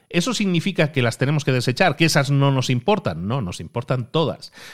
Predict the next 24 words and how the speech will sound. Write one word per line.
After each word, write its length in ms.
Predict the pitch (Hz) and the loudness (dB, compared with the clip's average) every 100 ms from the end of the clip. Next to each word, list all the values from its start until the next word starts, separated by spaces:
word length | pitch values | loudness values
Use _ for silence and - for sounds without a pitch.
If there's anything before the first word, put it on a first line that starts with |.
| - | -4
Porque 260 | 120 120 127 | -2 2 2
el 160 | 117 | 0
tres 260 | 151 214 226 | 2 2 2
por 160 | 196 156 | 2 0
ciento 260 | 147 117 | 0 -2
que 120 | 107 | -4
nos 160 | 107 104 | -4 0
compra, 320 | 180 180 170 | 2 2 2
evidentemente 560 | 127 110 110 110 113 127 | 2 2 0 0 0 0
le 80 | 98 | -2
vamos 240 | 95 98 | -4 -6
a 40 | |
hacer 200 | 101 107 | -6 -4
la 100 | 104 | -2
venta, 360 | 101 123 117 151 | 2 2 2 0
vamos 220 | 123 113 | 0 0
a 60 | 120 | 0
cerrar 260 | 113 117 | 0 0
la 100 | 110 | 2
venta 220 | 113 113 110 | 0 0 -2
en 60 | |
ese 160 | 113 117 | -2 -2
momento, 400 | 120 160 156 139 - - - | 2 2 2 0 -2 -18 -2
pero 520 | - 175 165 113 - | 6 8 6 4 -4